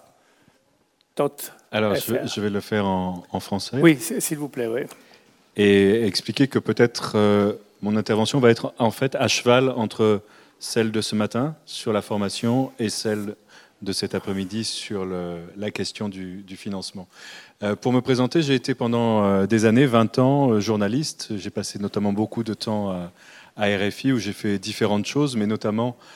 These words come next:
Speaker 2: à partir de l'an deux mille,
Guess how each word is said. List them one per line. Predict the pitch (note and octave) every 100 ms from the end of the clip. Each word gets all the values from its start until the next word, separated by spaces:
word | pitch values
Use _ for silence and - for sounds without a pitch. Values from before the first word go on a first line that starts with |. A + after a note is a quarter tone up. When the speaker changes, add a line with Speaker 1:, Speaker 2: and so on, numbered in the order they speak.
| - - _
Speaker 2:
à | - A2
partir | - G#2+ - - - C3 B2+ - - _ _
de | A#2+ G#2
l'an | G#2+ A2+ A2+
deux | A2+
mille, | A2+ C3 D#3 E3+ E3